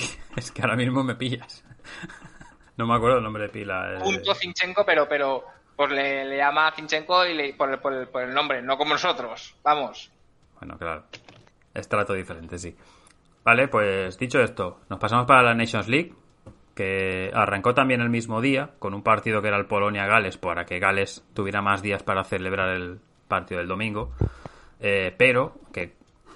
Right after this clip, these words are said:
Speaker 1: como quien dice, oficialmente arrancó el día dos, la mayoría ya de grupos, unos unos días, otros, depende de las ligas. Recordemos, Nations League son cuatro divisiones:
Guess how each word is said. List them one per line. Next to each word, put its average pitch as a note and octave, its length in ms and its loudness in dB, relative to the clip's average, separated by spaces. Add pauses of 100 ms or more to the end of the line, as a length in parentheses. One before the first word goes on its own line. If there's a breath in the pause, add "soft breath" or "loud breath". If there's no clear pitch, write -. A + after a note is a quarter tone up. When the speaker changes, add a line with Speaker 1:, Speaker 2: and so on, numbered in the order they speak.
(140)
Speaker 1:
como F2 240 -10
quien F2+ 100 -8
dice, F#2+ 160 -2
oficialmente A2+ 560 0
arrancó A2+ 480 4
el G2+ 220 0
día G2+ 260 0
dos, A#2 560 -2
la F2+ 160 -8
mayoría F2 340 -4
ya G#2 220 2
de E2+ 840 -8 (280)
grupos, B2 580 2
unos G2+ 260 -4
unos G2 220 -4
días, C#3+ 440 0
otros, B2+ 380 2
depende G2 300 -6
de F2+ 60 -6
las F2 240 -8
ligas. B2+ 320 0
Recordemos, F#2 600 -6
Nations F#2 320 -4
League C3+ 280 -4
son E2+ 320 -8
cuatro F2 340 -4
divisiones: B2+ 720 -2